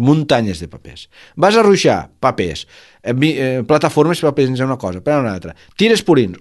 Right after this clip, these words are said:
una cosa. És a dir, los han transformat, en lloc de ser pagesos, gestors. I si un és pagès, no es pot dedicar a ser gestió, a fer gestió.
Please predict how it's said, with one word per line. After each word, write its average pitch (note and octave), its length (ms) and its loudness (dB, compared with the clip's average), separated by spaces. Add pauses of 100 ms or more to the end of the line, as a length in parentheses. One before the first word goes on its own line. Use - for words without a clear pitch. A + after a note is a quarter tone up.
una F#3+ 160 2
cosa. C#2+ 320 -12 (160)
És F#3+ 140 0
a - 20 4
dir, A2 220 -2 (340)
los E3 240 4
han F#3 240 2
transformat, G#3+ 840 0 (220)
en B2+ 120 0
lloc F3 160 0
de D3+ 80 -4
ser D#3+ 120 0
pagesos, D#3+ 400 0
gestors. D#3 500 -4 (1300)
I E3 80 2
si F3 240 4
un A3+ 240 4
és C3 160 -4
pagès, F3+ 640 0 (260)
no D3+ 80 -4
es D3 80 -8
pot D3+ 100 0
dedicar A#2+ 300 0
a F#2+ 60 -6
ser G#2 100 -4
gestió, C#3+ 540 -2 (100)
a G2 80 -10
fer A#2 140 -4
gestió. A#2+ 320 -6